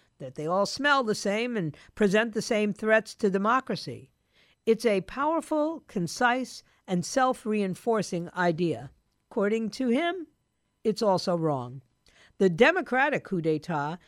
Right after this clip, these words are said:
advances a simple yet controversial argument. Sometimes a democracy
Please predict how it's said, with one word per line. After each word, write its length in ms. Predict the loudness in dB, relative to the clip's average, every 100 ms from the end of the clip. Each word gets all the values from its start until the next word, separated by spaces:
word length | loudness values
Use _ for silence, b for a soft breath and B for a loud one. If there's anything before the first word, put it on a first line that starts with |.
| b -2
advances 640 | 2 2 2 0 -2 -4
a 80 | -4
simple 600 | -4 -4 0 0 0 -2 b b
yet 200 | -2 0
controversial 800 | -2 -2 -2 0 0 -2 -6 -2
argument. 500 | -2 -2 -6 -10 -16 _ _ _ _
Sometimes 600 | -6 -4 -2 0 0 0
a 60 | 0
democracy 840 | 0 2 2 2 -6 -6 -8 -8